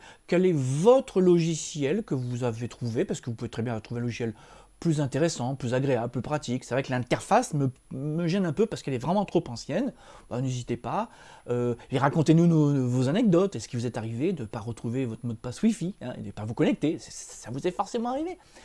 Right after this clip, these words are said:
Bon, j'aime bien avoir un petit peu vos ressentis. Et voilà, voilà. Bah, écoutez, ce sera tout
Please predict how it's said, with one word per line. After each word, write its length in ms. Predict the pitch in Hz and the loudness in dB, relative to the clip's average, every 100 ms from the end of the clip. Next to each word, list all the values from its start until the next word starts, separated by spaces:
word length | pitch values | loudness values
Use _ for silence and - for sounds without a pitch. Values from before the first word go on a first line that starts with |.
| - - - | -20 -6 4
Bon, 180 | 208 | 4
j'aime 180 | 202 220 | 6 6
bien 140 | 220 226 | 6 6
avoir 260 | 190 190 | 6 4
un 140 | 156 147 | 4 0
petit 140 | - | -2
peu 100 | 151 | 2
vos 160 | 151 131 | 2 4
ressentis. 760 | 135 - 120 110 160 185 196 | 2 2 -4 -2 0 0 0
Et 300 | 123 104 - - - - - 135 | 0 -4 -8 -12 -20 -20 -10 2
voilà, 320 | 160 202 208 | 4 6 6
voilà. 260 | 175 139 | 4 2
Bah, 120 | 139 175 | 4 4
écoutez, 300 | 202 233 214 | 4 2 2
ce 120 | 202 | 0
sera 240 | - 196 | -2 -2
tout 260 | - 170 | 2 2